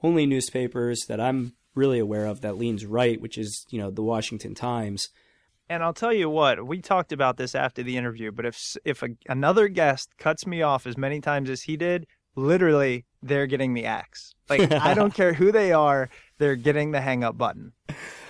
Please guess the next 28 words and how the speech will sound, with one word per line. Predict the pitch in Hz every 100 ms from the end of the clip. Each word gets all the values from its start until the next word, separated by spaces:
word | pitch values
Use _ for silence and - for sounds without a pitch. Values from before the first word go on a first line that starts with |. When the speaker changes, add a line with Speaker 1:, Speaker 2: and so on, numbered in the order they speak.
| - _ -
Speaker 1:
I | 147
have | 160
a | 160
question. | 160 151 139 - 110 - - _ _ _ _ _
Speaker 2:
What's | -
up? | 139
Speaker 1:
If | - -
Barack | 139 135 143 165
Obama's | 160 139 131 127 123 110
on, | 107 104 101 107 _ _ _ _
and | 131
Speaker 2:
Boom. | 170 180 135
Speaker 1:
he | 113 160
keeps | - 160
Speaker 2:
Peace, | 220 214 147
Speaker 1:
interrupting | 147 147 139 131
Speaker 2:
Barack. | 160
Speaker 1:
you, | 175
you're | 170 165 180
gonna | 190 175
hit | 196 190
the | 175
hang-up | 170 202 233 220
button | 214 214 208
on | 185
Speaker 2:
You're | 160 160
Speaker 1:
Barack? | 214
Speaker 2:
out, | 269 185